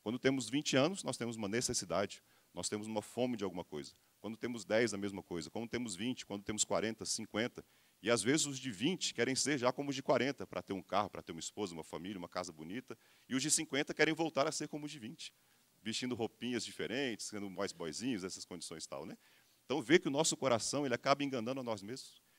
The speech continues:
que os nossos gostos acabam sendo moldados conforme o quê? Conforme nós olhamos aquelas coisas que nos rodeiam. A grande pressão da mídia, da cultura, redes sociais, os nossos amigos, nós somos bombardeados por isso todos os dias.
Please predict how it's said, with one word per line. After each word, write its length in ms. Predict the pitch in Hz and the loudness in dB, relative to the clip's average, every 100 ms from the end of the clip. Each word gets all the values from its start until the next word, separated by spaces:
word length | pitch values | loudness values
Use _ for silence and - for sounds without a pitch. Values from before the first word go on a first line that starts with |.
| _ - | _ -10
que 80 | 120 | -8
os 100 | 117 | 0
nossos 380 | 147 160 139 | 0 0 -6
gostos 440 | 98 131 165 107 - | -4 -2 0 0 -2
acabam 320 | - 131 135 | 4 6 6
sendo 200 | 135 135 | 6 6
moldados 720 | 131 147 147 107 156 160 - | 6 4 6 6 6 2 -2
conforme 480 | - 139 135 143 139 | 0 -2 4 4 4
o 20 | 135 | 0
quê? 200 | 95 78 _ _ _ | -8 -8 _ _ _
Conforme 400 | - 120 135 143 | -6 2 6 8
nós 180 | 143 147 | 8 4
olhamos 380 | 156 127 139 143 | 4 2 0 -2
aquelas 280 | 147 143 143 | 0 2 0
coisas 300 | 135 131 131 | 0 -2 -2
que 220 | 139 165 - | -4 -6 -10
nos 180 | 127 123 | -10 -6
rodeiam. 360 | 147 113 135 120 _ _ _ _ _ _ _ _ _ _ - | 0 2 2 -2 _ _ _ _ _ _ _ _ _ _ 6
A 100 | 110 | 6
grande 380 | 98 127 185 160 | 8 6 4 2
pressão 520 | 135 117 117 113 82 _ _ - | 2 2 2 0 -2 _ _ 0
da 140 | 110 | 2
mídia, 460 | 101 127 104 85 82 _ _ - | 4 4 2 -4 -8 _ _ 4
da 100 | 113 | 6
cultura, 580 | 143 127 - 127 98 87 - _ _ - | 6 0 2 4 4 0 -8 _ _ 0
redes 240 | 120 117 | 2 4
sociais, 680 | 123 - 98 107 104 - - | 4 4 6 6 6 4 -2
os 140 | 101 98 | -4 0
nossos 280 | 117 117 | 2 2
amigos, 480 | 113 92 117 92 - | -2 -2 -4 -4 -4
nós 160 | 95 113 | -2 -2
somos 300 | 135 143 107 | -2 -4 -8
bombardeados 1120 | 87 127 175 165 131 135 104 110 120 117 - | 2 6 6 6 4 4 2 4 4 2 -2
por 180 | 113 107 | -2 -4
isso 220 | 127 113 | -4 -6
todos 320 | - 135 123 | -6 -8 -8
os 100 | 110 | -10
dias. 380 | 98 117 - | -10 -6 -4